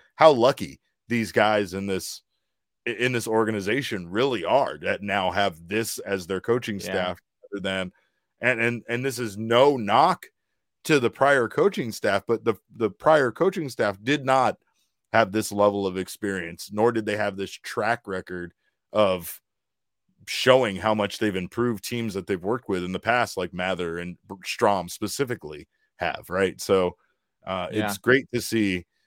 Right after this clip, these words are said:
Speaker 1: this combination of good coaching mixed with this, you know, potential of this farm system. And I,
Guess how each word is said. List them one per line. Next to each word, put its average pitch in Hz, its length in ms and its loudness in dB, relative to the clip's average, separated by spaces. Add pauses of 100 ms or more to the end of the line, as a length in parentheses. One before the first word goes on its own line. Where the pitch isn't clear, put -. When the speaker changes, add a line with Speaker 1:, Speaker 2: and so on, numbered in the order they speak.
(180)
Speaker 1:
this 101 200 -2
combination 101 640 2
of 87 220 -4
good 104 220 0
coaching 95 460 0
mixed - 320 -6
with 90 180 -2
this, 90 340 -6 (460)
you 123 120 -2
know, 87 240 -4 (180)
potential 101 720 -2
of 98 180 0
this 90 160 -4
farm 95 260 -4
system. 82 440 -12
And 95 140 -4
I, 101 140 4